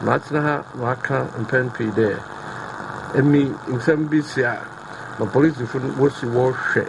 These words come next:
ade no ma ɔkɔ no. Ɔyɛ m too partisan, na too political. Na kɛseɛ ni bɛka no, ɔno anyen, it's like, m-, mbere pii a atwitwam, mfe pii a atwitwam nyinaa,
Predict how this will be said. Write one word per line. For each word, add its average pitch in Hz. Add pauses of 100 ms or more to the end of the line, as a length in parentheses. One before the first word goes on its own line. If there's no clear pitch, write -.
(140)
ade 117
no 123
ma 113
ɔkɔ -
no. - (600)
Ɔyɛ 156
m 117 (100)
too 160
partisan, 135 (540)
na 147 (120)
too 147 (100)
political. 127 (840)
Na 139 (200)
kɛseɛ 185
ni 170 (100)
bɛka 135
no, 175
ɔno 240 (120)
anyen, 208 (560)
it's 165
like, 190 (540)
m-, 160
mbere 170 (100)
pii 143
a 147
atwitwam, 135
mfe 214 (100)
pii 139
a 127
atwitwam 147
nyinaa, 104